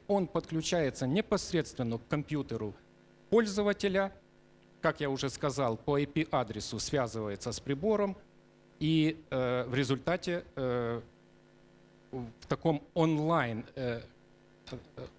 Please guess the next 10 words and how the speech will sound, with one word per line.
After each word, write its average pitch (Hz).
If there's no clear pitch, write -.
онлайн, 139
э, 113
процессе, 202
интерактивном 131
процессе, 185
э, 127
выполняется, 147
э, 131
валидация 123
оборудования. 92